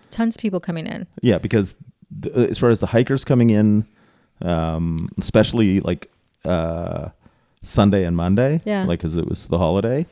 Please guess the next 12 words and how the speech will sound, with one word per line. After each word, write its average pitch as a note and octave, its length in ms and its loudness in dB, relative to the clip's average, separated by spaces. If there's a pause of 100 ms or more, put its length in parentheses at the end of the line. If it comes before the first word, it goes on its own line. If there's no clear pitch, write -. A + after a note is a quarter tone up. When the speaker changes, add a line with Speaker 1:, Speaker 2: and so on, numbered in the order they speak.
Speaker 1:
Yeah. F#3+ 220 -4 (280)
Speaker 2:
Um, E2 560 -2 (1000)
it C#3 100 8
was G#2 120 2
just G2 300 -2
people, - 420 0
people, - 400 0
people, F#2+ 380 0
people, - 460 -2
people. G2+ 400 -2 (120)
Speaker 1:
Yeah. B3 160 2 (240)
Speaker 2:
Right? E2 380 -4